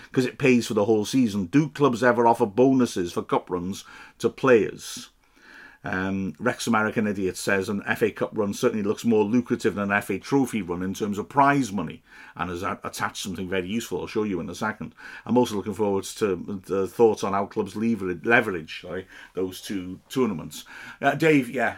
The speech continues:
absolutely. Bonuses will be offered for cup competitions at whatever level you might want. I mean, it's interesting. See, Dorking is, is quite a new club, is a small club, is an admirable club. I'm not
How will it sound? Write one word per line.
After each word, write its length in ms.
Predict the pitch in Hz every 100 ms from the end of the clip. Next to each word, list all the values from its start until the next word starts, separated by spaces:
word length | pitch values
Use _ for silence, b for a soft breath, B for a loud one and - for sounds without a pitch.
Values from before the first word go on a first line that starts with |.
| -
absolutely. 540 | 110 - 117 107 110
Bonuses 640 | 101 127 117 113 117 104 110
will 80 |
be 160 | 104 110
offered 300 | 104 - -
for 100 | 104
cup 220 | 117 104
competitions 800 | 107 101 107 113 98 107 104 - B B B B
at 240 | - 117 120
whatever 400 | 110 113 107 110
level 560 | 107 110 104 107 101 76
you 140 | 110
might 300 | 98 101 - _ _ _ _ _ _ _
want. 420 | 101 101 101 101 - B B
I 80 | 113
mean, 100 | 127
it's 100 | 151
interesting. 420 | 143 131 - 117
See, 140 | 127
Dorking 480 | 117 135 131 131 117
is, 100 | 107
is 180 | 123 120
quite 200 | 151 131
a 20 |
new 240 | 131 147 147
club, 300 | 110 101 - B B -
is 120 | 151
a 60 | 151
small 380 | 127 113 98
club, 300 | - 101 113 -
is 100 | 90
an 80 | 82
admirable 480 | 95 107 110 - 80
club. 260 | - 85 95
I'm 100 | 90
not 180 | 101